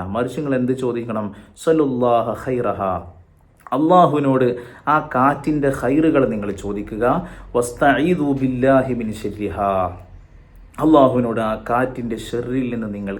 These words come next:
കാവൽ ചോദിക്കുകയും ചെയ്യുക. ഖൈറിനെ ചോദിക്കുക ഷെറിൽ നിന്ന്, അതുമൂലം ഉണ്ടാകുന്ന പ്രതിസന്ധികളിൽ നിന്ന് നിങ്ങൾ കാവൽ ചോദിക്കുകയും ചെയ്യുക.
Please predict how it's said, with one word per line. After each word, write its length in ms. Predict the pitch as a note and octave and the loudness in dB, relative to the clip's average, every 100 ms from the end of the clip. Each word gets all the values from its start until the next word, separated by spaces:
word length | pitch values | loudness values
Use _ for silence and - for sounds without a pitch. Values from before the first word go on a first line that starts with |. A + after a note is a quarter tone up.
| - | -6
കാവൽ 280 | A#2 A#2+ A2 G2 | -4 -2 -4 -6
ചോദിക്കുകയും 560 | G2+ F#2 F#2+ G2 F#2 | -6 -6 -6 -6 -6
ചെയ്യുക. 280 | F2 E2 E2 - - - - | -8 -10 -10 -12 -14 -16 -14
ഖൈറിനെ 480 | - C3+ D#3+ D#3 C#3 - | -2 0 2 2 0 -2
ചോദിക്കുക 640 | A2+ A2 - G#2+ G#2 F2+ | -4 -4 -6 -4 -4 -6
ഷെറിൽ 520 | - - B2+ C3 A2 | -6 -4 -2 -2 -2
നിന്ന്, 220 | G2+ F#2 | -6 -6
അതുമൂലം 580 | F#2+ B2+ F#3 F3+ D#3 C#3 | -4 -2 0 2 2 2
ഉണ്ടാകുന്ന 500 | B2 A#2 A2 A2 G2+ G2 - - - | 0 0 -2 -4 -6 -6 -12 -20 -4
പ്രതിസന്ധികളിൽ 800 | - D3 F3 E3+ D#3 C#3+ C3 B2 | 2 4 4 4 4 4 4 2
നിന്ന് 180 | A2+ A2 | 0 -2
നിങ്ങൾ 260 | A2 A2 G#2+ A2 | -2 -4 -4 -2
കാവൽ 360 | A2 A#2+ A#2 | 0 0 -2
ചോദിക്കുകയും 640 | - G2 G2 F2+ F#2 F2+ | -4 -8 -8 -8 -6 -6
ചെയ്യുക. 300 | F2+ E2+ E2+ | -6 -8 -8